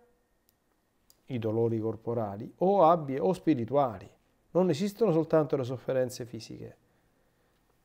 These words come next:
esistono le sofferenze spirituali, interiori, che possono essere più grandi. Cioè, quante volte una persona è trattenuta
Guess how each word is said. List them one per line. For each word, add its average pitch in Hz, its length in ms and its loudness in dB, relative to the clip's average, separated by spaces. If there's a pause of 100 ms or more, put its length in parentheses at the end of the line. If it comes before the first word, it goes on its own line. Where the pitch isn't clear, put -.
(220)
esistono 147 500 0
le 131 80 0
sofferenze 170 600 0
spirituali, 160 1000 2 (1160)
interiori, 170 1000 6 (2500)
che 170 140 -6
possono 175 360 4
essere 160 340 8
più 151 160 0
grandi. 127 560 4 (720)
Cioè, - 380 -18
quante 175 380 6
volte 165 360 8
una 143 140 0
persona 139 380 0
è 123 40 0
trattenuta 131 1040 -4